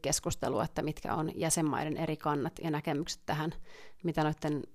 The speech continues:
Itä-Euroopan maiden kanssa keskustelee, niin siellä on hyvin vahva näkemys siitä, että tämmöisiä päästä päähän kryptattuja palveluja, <clears throat> niin kuin vaikka WhatsApp on, niin missään nimessä niitä ei pitäisi lähteä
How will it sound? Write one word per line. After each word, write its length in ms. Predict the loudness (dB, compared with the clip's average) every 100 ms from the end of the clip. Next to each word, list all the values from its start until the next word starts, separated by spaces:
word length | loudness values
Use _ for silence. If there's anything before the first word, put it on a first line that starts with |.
| -6 -4
Itä-Euroopan 560 | 0 2 2 2 4
maiden 300 | 4 4 2
kanssa 280 | 0 0 -2
keskustelee, 640 | 0 0 -2 -2 0 0 2
niin 200 | 0 -2 -6
siellä 220 | -2 -2
on 120 | 0
hyvin 180 | -2 0
vahva 220 | -2 -2
näkemys 400 | -2 -4 -2 -2
siitä, 260 | -2 -2 -4
että 240 | -4 -6 -6 -6
tämmöisiä 380 | -6 -2 -2 -4 -8 -14 -14 -16 -2
päästä 240 | 0 2 2
päähän 200 | 0 2
kryptattuja 500 | 0 -2 -2 -2 0
palveluja, 480 | 2 2 2 -2 -2 6
<clears throat> 120 | 8
niin 100 | 8
kuin 120 | 6
vaikka 240 | 4 4 2 2 4
WhatsApp 440 | 6 6 2 2
on, 160 | 2 4
niin 200 | 2 2
missään 340 | 2 4 4 4
nimessä 320 | 4 4 2
niitä 180 | 0 0
ei 80 |
pitäisi 300 | 0 0 2
lähteä 320 | 0 0 -2